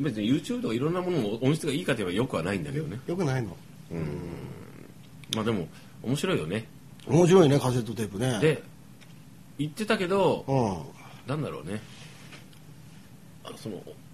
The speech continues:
Speaker 1: 俺としてはその、まだ未だにその音楽を聴いたりするっていう、
Speaker 2: うん。
Speaker 1: <clears throat> なんだろう。あの、それがある程度意味を持ってるっていうのにはまだ救いを感じるけどね。
Speaker 2: あー、なるほどね。
Speaker 1: うん。
Speaker 2: うん。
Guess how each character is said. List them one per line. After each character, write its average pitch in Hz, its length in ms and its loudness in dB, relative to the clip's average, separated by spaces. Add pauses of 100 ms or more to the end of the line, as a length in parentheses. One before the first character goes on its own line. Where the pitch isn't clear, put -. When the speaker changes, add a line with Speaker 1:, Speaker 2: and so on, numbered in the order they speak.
(100)
Speaker 1:
俺 160 160 0
と 196 100 0
し 202 80 -2
て 226 60 0
は 156 60 0
そ 120 100 -4
の、 92 80 -4
ま 117 160 0
だ 90 60 -4
未 160 240 0
だ 185 100 0
に 185 80 -2
そ 180 80 0
の 156 160 2
音 180 180 2
楽 131 300 0
を 120 40 0
聴 139 220 -2
い 131 40 -2
た 143 100 0
り 123 140 0
す 117 100 -6
る 123 140 2
っ 131 40 0
て - 220 -2
い 120 180 2
う、 117 80 4
Speaker 2:
う 240 180 10
ん。 113 60 4 (580)
Speaker 1:
<clears throat> 117 400 6
な 104 100 0
ん 104 40 0
だ 87 80 -2
ろ 76 100 -8
う。 - 20 -16 (320)
あ 95 60 -8
の、 90 100 -6 (280)
そ 143 60 -2
れ 156 100 8
が 156 280 4 (240)
あ 147 80 2
る 160 80 0
程 139 140 2
度 101 80 -2
意 127 120 4
味 175 120 4
を 123 60 6
持 135 140 6
っ 160 80 -2
て 175 140 0
る 175 80 0
っ 185 60 -6
て 196 100 -6
い 190 40 0
う 208 40 2
の 196 40 4
に 139 60 2
は 101 60 0
ま 107 100 0
だ 104 80 -2
救 - 220 -4
い 147 40 4
を 101 60 2
感 87 160 -6
じ 87 80 -4
る 82 60 -6
け 78 80 -8
ど 71 100 -8
ね。 104 100 -4
Speaker 2:
あ 165 520 8
ー、 - 20 4
な 147 140 4
る 147 80 2
ほ 147 100 0
ど 143 140 0
ね。 247 260 2
Speaker 1:
う 139 60 0
ん。 - 20 4
Speaker 2:
う 135 60 4
ん。 98 100 0